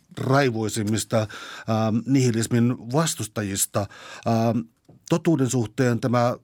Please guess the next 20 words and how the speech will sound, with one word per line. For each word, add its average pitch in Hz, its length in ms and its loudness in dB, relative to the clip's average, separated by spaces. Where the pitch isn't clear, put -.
tulee 131 280 2
ilmi 123 180 2
jossakin 113 240 -2
Nietzsche 120 220 0
sellaisissa 101 260 -4
teksteissä, 104 520 -2
jossa 95 160 -6
niin 101 100 -2
kuin 104 100 -4
jokainen 98 580 0
sana 101 480 0
on 98 260 -2
naamio 95 580 0
tai 95 180 -2
filosofia 98 500 -2
on 104 140 0
naamio, 107 460 2
Nietzsche 101 280 -2
käytti 110 480 -2
niitä. 98 420 -4